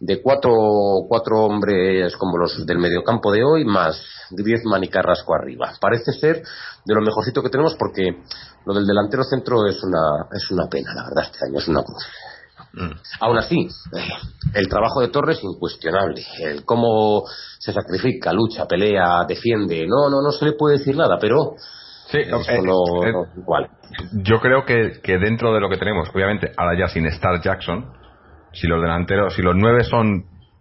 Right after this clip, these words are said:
Speaker 2: Torres y, y Vieto, porque son Torres y Vieto, no sé si pueden meter también ahí a Correa, pero yo creía, creo que son Torres y Vieto,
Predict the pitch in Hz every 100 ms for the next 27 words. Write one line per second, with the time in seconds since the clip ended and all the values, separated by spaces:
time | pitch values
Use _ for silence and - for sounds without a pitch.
0 | - 98 107 104 - 98 98 95 92 92
1 | 87 101 98 101 90 80 78 - 85 90
2 | - 80 104 82 80 80 - 82 - 87
3 | 82 80 82 78 78 80 80 80 76 78
4 | 76 101 78 71 78 85 90 82 69 -
5 | 92 80 90 87 87 85 85 90